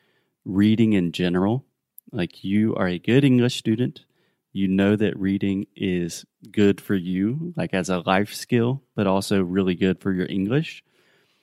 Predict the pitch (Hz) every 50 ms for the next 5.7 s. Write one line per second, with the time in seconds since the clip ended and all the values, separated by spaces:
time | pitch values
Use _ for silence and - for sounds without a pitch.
0 | _ _ _ _ _ _ _ _ _ _ _ - 127 117 120 113 - - - -
1 | - - 135 110 101 104 107 101 101 101 - - - - _ - 107 104 98 90
2 | 92 92 92 92 90 - _ _ _ _ _ - - 98 87 82 87 92 90 85
3 | 87 80 80 85 85 82 - - - - _ _ _ _ - 101 95 90 90 90
4 | 95 - _ _ _ _ _ _ _ _ _ _ _ _ _ - - 113 104 101
5 | 101 98 107 110 113 117 120 120 117 117 110 - -